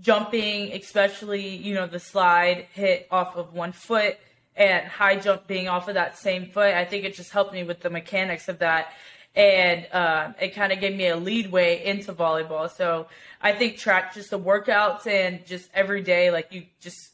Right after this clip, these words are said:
you really can't stop during track. You know, there are no timeouts. Once you start your race, you're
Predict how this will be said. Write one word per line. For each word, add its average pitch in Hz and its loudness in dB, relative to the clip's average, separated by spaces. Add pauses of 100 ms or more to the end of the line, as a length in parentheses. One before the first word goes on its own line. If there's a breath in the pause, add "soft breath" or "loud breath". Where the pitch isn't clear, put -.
(140)
you 208 -8
really 226 2
can't 208 0
stop 196 0
during 170 -4
track. 165 -4
You 190 -10
know, 175 -2
there 185 4
are 190 6
no 180 2
timeouts. 180 -2
Once 190 -12
you 180 -12
start 180 0
your 165 -4
race, 165 2
you're 165 -10